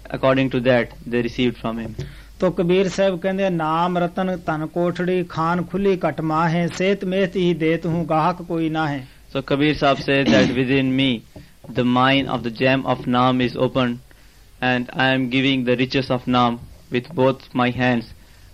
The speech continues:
Speaker 1: and without charging anything. I am giving this free of charge. But only rare are the people,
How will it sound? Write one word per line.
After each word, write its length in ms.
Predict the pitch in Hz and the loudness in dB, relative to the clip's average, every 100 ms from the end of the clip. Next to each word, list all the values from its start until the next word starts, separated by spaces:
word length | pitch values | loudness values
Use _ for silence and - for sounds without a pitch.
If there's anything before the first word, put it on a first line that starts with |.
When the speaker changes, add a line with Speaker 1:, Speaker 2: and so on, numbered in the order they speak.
| - - | -20 -4
Speaker 1:
and 240 | 127 123 - - - 208 | -2 -2 -4 -16 -8 0
without 320 | 123 135 127 | 4 4 4
charging 380 | 131 127 127 123 | 2 4 2 2
anything. 300 | 127 123 120 | 0 0 0
I 80 | 120 | 0
am 100 | 123 123 | 2 2
giving 240 | 127 127 | 2 2
this 120 | 123 123 | 0 -2
free 140 | 135 131 | 0 2
of 100 | 123 | 2
charge. 260 | - 123 107 - - - - - | 2 0 0 -6 -20 -20 -12 -2
But 240 | 123 123 | 0 0
only 220 | 131 127 127 127 | 0 0 2 4
rare 240 | 131 135 135 | 4 6 4
are 100 | 127 123 | 4 0
the 60 | 117 | -2
people, 320 | 123 127 113 | 0 0 0